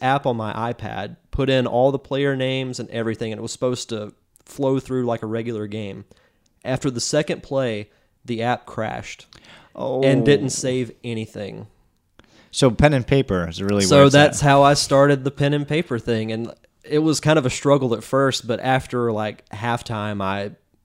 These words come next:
Speaker 1: you know, worked out the little system that I used for the rest of the season. So, I mean, it was, it was a fun experience. I
Speaker 2: Yeah.
Speaker 1: mean, it was getting to do something different was
Speaker 2: Well,
Speaker 1: great.
Speaker 2: it's funny that you say that because you were kind of like this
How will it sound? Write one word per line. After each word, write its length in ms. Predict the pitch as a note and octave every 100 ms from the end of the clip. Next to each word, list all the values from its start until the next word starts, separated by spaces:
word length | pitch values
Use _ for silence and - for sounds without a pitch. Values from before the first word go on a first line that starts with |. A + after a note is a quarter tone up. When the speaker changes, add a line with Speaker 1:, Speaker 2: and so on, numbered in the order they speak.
| _ _
Speaker 1:
you 120 | C3
know, 100 | A#2
worked 320 | A2 B2 A#2+
out 220 | C3 A2+ A#2+
the 60 |
little 200 | A2+ A2
system 480 | G#2 - B2+ - A#2
that 120 | A2+
I 80 | G#2+
used 360 | A2 G#2+ A2 -
for 100 | A2+
the 100 | G#2+
rest 220 | A2 A2
of 80 | G#2+
the 60 | A2
season. 520 | - A#2+ A2 G2 G#2
So, 300 | - G#2+ A2 _ - -
I 40 |
mean, 140 | D#3+ F#3+
it 100 | B3
was, 280 | C4+ G3+ C3+
it 120 | D#3+
was 160 | G3
a 60 | F3
fun 220 | - E3+
experience. 680 | D#3+ - C#3 D#3+ A2+ - C#3+
I 40 |
Speaker 2:
Yeah. 60 | B2
Speaker 1:
mean, 100 | B2+
it 100 | C#3
was 200 | C#3 - - D3
getting 180 | E3 F#3+
to 80 |
do 140 | D#3 E3+
something 400 | - D3+ C#3+ A#2+
different 480 | A2 C#3 A2+ G#2+ - - - -
was 120 | -
Speaker 2:
Well, 60 | E3+
Speaker 1:
great. 200 | B2 B2 -
Speaker 2:
it's 220 | C#3+ -
funny 200 | - C#4
that 140 | E3+ -
you 60 |
say 260 | A2 F#3+ G3+
that 260 | B2+ G#2 G2+
because 220 | B2+ A2+
you 100 | C#3+
were 120 | C#3+
kind 300 | F#2+ C#3 F#3
of 100 | D3+
like 200 | A#2+ A2+
this 360 | A2 G2 -